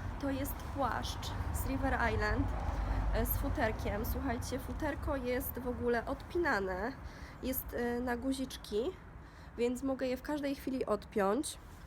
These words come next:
i może być również na wiosnę i jesień ten płaszczyk. E, ze złotymi dodatkami, jak widzicie. E, płaszczyk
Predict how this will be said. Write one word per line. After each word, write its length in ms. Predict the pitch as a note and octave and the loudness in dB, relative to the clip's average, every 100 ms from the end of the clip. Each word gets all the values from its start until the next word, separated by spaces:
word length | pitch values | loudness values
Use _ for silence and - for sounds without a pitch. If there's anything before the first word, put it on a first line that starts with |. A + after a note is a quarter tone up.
| - - - - - - A#3+ | -14 -14 -14 -14 -14 -6 2
i 120 | A#3+ | 6
może 280 | B3 B3+ A#3 | 6 6 4
być 180 | B3 | 4
również 380 | C4 B3+ B3 B3 | 4 4 2 2
na 140 | A#3+ A#3 | 2 2
wiosnę 420 | A#3+ C4 C4+ A3+ | 2 2 0 0
i 80 | A#3+ | 2
jesień 320 | A3+ - A3 | 2 0 -2
ten 180 | A#3 A3 | -2 -2
płaszczyk. 640 | - G3+ - B3 C#4 - - - - - - - - | 0 0 0 -2 -2 -4 -14 -14 -12 -12 -12 -12 -4
E, 340 | G#3+ G#3+ G#3+ A3+ | 2 4 4 4
ze 160 | C4 | 2
złotymi 480 | C4+ C#4 C#4 C#4+ C#4 | 2 2 2 2 4
dodatkami, 720 | C4 C4 B3+ - - C4 B3+ | 2 2 0 -2 -4 -2 0
jak 200 | B3 A#3+ | 0 0
widzicie. 580 | A#3+ B3 A3+ A#3 - C4 | -2 -6 -6 -6 -4 -2
E, 180 | B3+ D4+ - - - - A3 A#3 A#3 A#3 A#3 - | 0 -2 -4 -12 -12 -6 0 2 2 0 -2 0
płaszczyk 380 | C#4 C#4 C#4+ | 0 0 -4